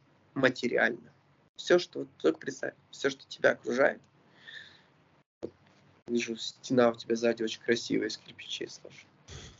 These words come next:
Это все твои мысли.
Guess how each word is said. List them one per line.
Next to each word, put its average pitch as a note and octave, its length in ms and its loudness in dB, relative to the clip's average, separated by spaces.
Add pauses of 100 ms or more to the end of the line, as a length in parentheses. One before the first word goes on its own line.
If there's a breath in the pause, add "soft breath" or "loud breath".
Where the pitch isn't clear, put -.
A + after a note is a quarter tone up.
(540)
Это B2+ 240 4
все - 520 4 (640)
твои B2+ 540 4 (140)
мысли. D3 540 -2